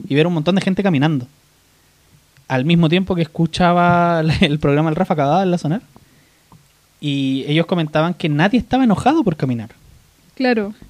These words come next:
Speaker 1: Na-, a nadie le molestaba. Era un sacrificio al, al, al que, al que todos estaban dispuestos a pasar. Am,
Speaker 2: Un amigo lo hizo el Javier,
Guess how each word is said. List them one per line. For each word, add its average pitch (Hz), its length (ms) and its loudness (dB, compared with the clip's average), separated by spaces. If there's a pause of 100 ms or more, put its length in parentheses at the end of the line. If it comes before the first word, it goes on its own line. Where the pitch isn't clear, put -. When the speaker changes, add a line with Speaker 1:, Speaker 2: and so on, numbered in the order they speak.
(160)
Speaker 1:
Na-, 160 220 -2
a 165 40 6
nadie 247 220 4
le 277 80 2
molestaba. 202 520 2
Era 180 140 4
un 214 80 2
sacrificio 190 500 -2
al, 208 120 -2
al, 151 260 -8
al 151 220 -8
que, 147 160 -6 (280)
al 143 180 -6
que 139 500 -6 (140)
todos 202 260 -2
estaban 185 360 -4
dispuestos 175 560 -4
a 147 80 0
pasar. 147 340 -6 (760)
Am, 131 920 -2
Speaker 2:
Un 285 120 -6
amigo 370 280 -4
lo 427 100 0
hizo 415 100 -4
el 392 60 -4
Javier, 415 300 -4